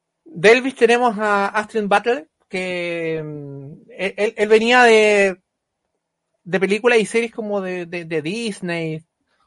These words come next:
cuestiones así. Él estuvo también en, en una, en una que, que nadie vio, que yo vi la pura primera temporada, que, los puros primeros capítulos, porque era re mala, que se llama Crónicas de Shannara,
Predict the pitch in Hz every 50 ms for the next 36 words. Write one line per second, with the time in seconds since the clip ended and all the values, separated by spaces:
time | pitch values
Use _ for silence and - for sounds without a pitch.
0 | _ _ - 160 - 202 196 190 185 - - 208 247 247 _ _ _ _ _ _
1 | _ _ _ _ _ _ _ _ _ _ _ _ _ _ _ _ _ _ _ _
2 | _ _ - 440 175 180 185 185 - - - - 220 214 214 214 214 214 208 208
3 | 196 202 190 185 185 208 208 202 202 196 190 190 185 180 180 175 175 170 165 160
4 | 156 156 151 151 151 135 135 _ _ - - _ _ _ _ _ - 180 165 175
5 | 208 208 202 190 185 190 208 226 226 196 - 196 190 - 185 - 185 175 185 202
6 | 214 208 208 208 226 233 220 226 208 208 214 240 - 247 180 170 190 185 190 202
7 | 190 202 208 214 202 208 170 - 196 175 - - 147 - 170 - 127 143 143 -
8 | - 185 196 190 180 185 208 208 - 156 180 202 220 202 160 151 147 156 160 170
9 | 165 151 147 151 170 185 170 143 156 165 - - - 151 165 208 202 170 185 190
10 | 196 202 196 185 175 175 165 180 170 160 180 190 165 147 165